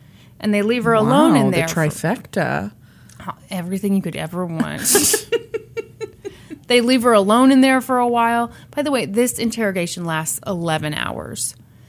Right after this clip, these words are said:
Speaker 1: At one point, she starts doing hopscotch in the interrogation room.
Speaker 2: What?
Speaker 1: At another point, she's doing yoga poses.
Speaker 2: Oh, my God.
Speaker 1: All the poses.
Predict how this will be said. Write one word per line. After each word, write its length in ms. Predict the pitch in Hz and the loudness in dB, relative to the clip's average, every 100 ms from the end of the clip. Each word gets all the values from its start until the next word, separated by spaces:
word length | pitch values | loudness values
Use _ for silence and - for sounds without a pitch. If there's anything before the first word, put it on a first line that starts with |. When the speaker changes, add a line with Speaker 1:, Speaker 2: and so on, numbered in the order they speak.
| - - | -20 -4
Speaker 1:
At 160 | 214 196 | -2 0
one 280 | 214 254 262 | 2 2 2
point, 260 | 262 262 | -2 -4
she 100 | - | -4
starts 260 | 196 180 - | -6 -6 -6
doing 180 | 175 156 | -8 -8
hopscotch 920 | 185 208 - - 285 311 - - - - - - - _ - | -6 -8 -6 0 0 0 -4 -10 -12 -18 -20 -20 -20 _ -6
in 160 | 240 240 | -2 0
the 80 | |
interrogation 680 | 233 220 233 226 247 233 262 | 0 -2 -2 -2 -4 -4 -2
room. 200 | 262 294 | 0 0
Speaker 2:
What? 800 | 294 523 762 831 807 - - - - - - | 4 6 8 6 2 0 0 0 -10 -12 -4
Speaker 1:
At 140 | 214 | -2
another 320 | 202 208 269 | 0 0 -2
point, 400 | 262 285 294 269 - | -4 -4 -2 -4 -8
she's 220 | - 330 | -6 -4
doing 280 | 285 349 330 | -2 0 4
yoga 320 | 311 247 190 | 4 4 2
poses. 600 | 190 165 160 - 85 - - | 0 -4 -6 -10 -10 -12 -10
Speaker 2:
Oh, 20 | 214 | -8
my 380 | 185 170 165 | -6 -6 -10
God. 380 | 160 160 156 147 | -12 -16 -16 -10
Speaker 1:
All 240 | - 226 254 | -6 -4 -4
the 80 | 254 | -6
poses. 600 | 233 - - - - | -8 -6 -10 -8 -8